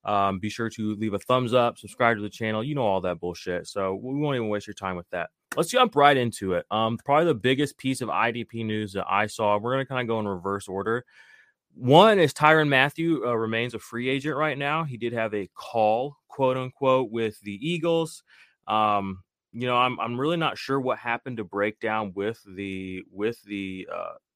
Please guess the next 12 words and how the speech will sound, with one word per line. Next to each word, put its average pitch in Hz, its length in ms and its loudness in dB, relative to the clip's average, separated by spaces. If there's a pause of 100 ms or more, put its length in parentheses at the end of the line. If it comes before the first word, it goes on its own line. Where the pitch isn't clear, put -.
(160)
the 101 80 -16
Chiefs, - 560 -8
why 104 280 -2
he 107 180 -6
is 98 140 -6
not 101 320 -4
gonna 92 340 -6
maintain 95 540 -6
his 92 100 -8
position 92 480 -8
there, 98 240 -4
but 92 240 -4